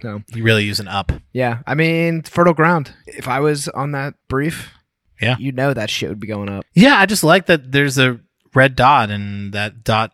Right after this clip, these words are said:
Speaker 2: has arms and legs. That's pretty sick. Um, they should, they should definitely bring that back. Kevin, we have a lot of big corporation stories this week. We got Pepsi.
Speaker 1: Yeah,
Speaker 2: Now
Speaker 1: we
Speaker 2: we got
Speaker 1: sold, we sold out.
Speaker 2: We sold out. Kraft is the next one. It comes from design taxi dot com.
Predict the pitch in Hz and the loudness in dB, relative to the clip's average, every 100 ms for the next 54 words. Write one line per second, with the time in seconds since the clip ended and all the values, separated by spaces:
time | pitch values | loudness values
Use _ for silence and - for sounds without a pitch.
0 | _ - - 110 113 107 104 127 90 - | _ -2 0 0 -2 -4 -4 -6 -6 -12
1 | 101 127 101 113 92 _ - - _ 123 | -10 -6 -4 -4 -6 _ -20 -20 _ 4
2 | 117 107 117 123 127 107 117 107 101 107 | 4 0 -6 -8 -8 -10 -8 -6 -8 -8
3 | 101 101 98 95 _ - _ - 151 139 | -10 -10 -10 -10 _ -20 _ 0 0 2
4 | 120 170 247 247 160 - 135 160 147 - | 2 4 4 2 0 0 2 2 2 2
5 | - 135 113 101 147 - 95 - 85 87 | 4 6 6 4 2 0 -4 -8 -8 -10
6 | - 85 92 85 - 98 92 - 131 123 | -8 -8 -8 -8 -8 -4 0 4 4 4
7 | - 123 120 120 110 104 107 110 123 - | 2 2 2 -2 0 2 4 4 2 0
8 | 135 - 117 117 120 123 117 120 107 101 | -2 -2 -2 0 2 4 6 6 4 0
9 | - 127 135 - - - 127 110 110 117 | 2 4 4 0 -6 -2 0 0 -2 -2
10 | 110 101 101 104 - 98 98 104 107 120 | -2 -2 -2 -4 -4 -8 -6 -4 -2 -2
11 | - 104 - 107 90 85 - 104 104 90 | 0 -2 -4 -6 -2 -4 -4 -6 -6 -10
12 | 87 | -12